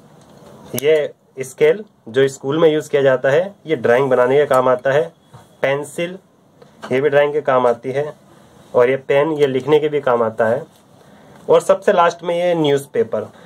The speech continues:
अब आप सोच रहे होंगे कि इस newspaper का क्या काम है। सिलाई कोर्स के स्टार्टिंग में न्यूज़पेपर का बहुत बड़ा रोल होता है। स्टार्टिंग में हम डायरेक्ट कपड़ा ना काट कर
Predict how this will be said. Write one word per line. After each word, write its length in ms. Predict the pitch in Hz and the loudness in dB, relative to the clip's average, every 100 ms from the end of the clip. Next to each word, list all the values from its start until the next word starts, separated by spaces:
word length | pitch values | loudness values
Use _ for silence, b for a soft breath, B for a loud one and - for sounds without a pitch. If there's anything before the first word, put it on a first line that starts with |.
| B | B
अब 80 | 143 | 2
आप 120 | 180 | 2
सोच 260 | - 196 202 | 2 -2 2
रहे 140 | 196 | 4
होंगे 240 | 180 190 208 | 6 4 0
कि 100 | 226 | -2
इस 140 | 214 | -2
newspaper 500 | 165 175 - 147 160 | -2 -2 -2 2 4
का 80 | 151 | 2
क्या 200 | 139 113 | 2 -2
काम 240 | 110 104 107 | -2 -2 -4
है। 200 | 113 110 _ - B B B B | -8 -14 _ -20 B B B B
सिलाई 360 | - 170 180 220 | -4 0 0 0
कोर्स 380 | 196 202 220 - | 0 0 0 -2
के 180 | 208 | -2
स्टार्टिंग 400 | 190 170 156 160 | 0 0 0 0
में 100 | 185 | 0
न्यूज़पेपर 520 | 165 175 175 160 151 147 | 0 -2 -2 -2 0 0
का 80 | 151 | 0
बहुत 200 | 135 135 | 0 0
बड़ा 200 | 131 123 | 2 2
रोल 220 | 110 113 | 2 0
होता 280 | 104 104 113 | -2 -2 -2
है। 200 | 104 95 _ - _ B B B B - 143 | -2 -8 _ -20 _ B B B B -8 -6
स्टार्टिंग 500 | 139 165 160 214 214 | -2 0 2 0 2
में 100 | 202 | 4
हम 240 | 185 208 190 135 | 4 2 -4 -2
डायरेक्ट 380 | 143 156 202 - | 0 0 -2 -2
कपड़ा 280 | 175 202 190 | 0 2 2
ना 120 | 180 | 2
काट 280 | 156 147 143 | 2 0 2
कर 220 | 175 | 0